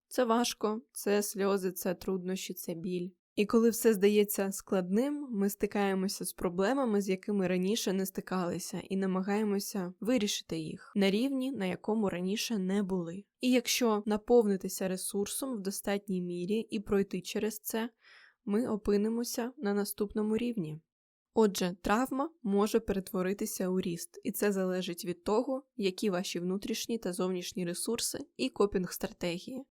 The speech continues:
тобто як ви справляєтеся із стресом. Емоційна стійкість, розуміння себе та своїх почуттів, прийняття себе, впевненість у собі, ваші сім'я, друзі, колеги, організації тощо.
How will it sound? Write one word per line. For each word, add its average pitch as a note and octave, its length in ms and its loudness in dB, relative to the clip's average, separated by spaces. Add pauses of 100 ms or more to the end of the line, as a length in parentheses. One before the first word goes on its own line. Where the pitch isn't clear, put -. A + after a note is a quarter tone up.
(140)
тобто G3 280 -2
як F#3+ 260 -2
ви G3+ 100 0
справляєтеся F#3 800 -2
із F#3+ 160 -6
стресом. - 440 -4 (280)
Емоційна G3 540 0
стійкість, - 640 -2
розуміння F#3 500 -2
себе F3 380 -4
та F3 100 -8
своїх - 320 -8
почуттів, - 720 -6
прийняття G#3 640 4
себе, A3 520 2
впевненість A3 840 0
у G#3 60 -4
собі, G3 500 -2 (140)
ваші F#3 380 0
сім'я, F#3 480 0
друзі, G3+ 420 0
колеги, F#3+ 520 -4
організації F3 760 -4
тощо. E3 440 -10